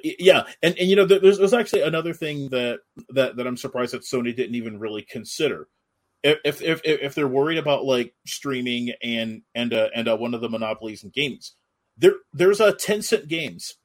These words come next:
Tencent's, like, probably one of the largest companies globally, who also has a larger market share in the games department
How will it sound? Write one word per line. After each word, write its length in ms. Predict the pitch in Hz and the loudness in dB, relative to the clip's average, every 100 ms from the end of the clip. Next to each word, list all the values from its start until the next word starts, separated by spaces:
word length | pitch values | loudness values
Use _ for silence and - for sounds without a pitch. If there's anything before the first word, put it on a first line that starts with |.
| - | -8
Tencent's, 560 | 190 202 - 208 196 | -2 -2 -2 -8 -4
like, 220 | 180 165 _ - - | -4 -4 _ -20 -4
probably 600 | 156 185 151 120 113 95 | -2 0 -2 -2 -6 -6
one 260 | 110 160 | -6 -6
of 140 | 117 104 | -6 -6
the 80 | |
largest 640 | 117 98 110 160 135 113 - | -8 0 2 2 -2 -12 -10
companies 720 | 139 175 120 101 107 - - _ _ | -10 -6 -8 -8 -12 -14 -16 _ _
globally, 680 | 139 156 247 156 95 107 143 - - | -2 0 0 -4 -6 -8 -10 -12 -2
who 80 | |
also 420 | 214 180 233 214 156 | 2 4 2 2 -4
has 140 | 135 | -2
a 60 | 131 | -4
larger 360 | 123 123 127 | -4 -4 -4
market 400 | 117 113 113 127 | -4 -4 -4 -8
share 360 | - - 113 117 | -8 -6 -6 -4
in 140 | 127 | -4
the 60 | 123 | -4
games 320 | 123 120 117 | -4 -6 -6
department 560 | 131 - 123 113 123 | -12 -6 -6 -4 -8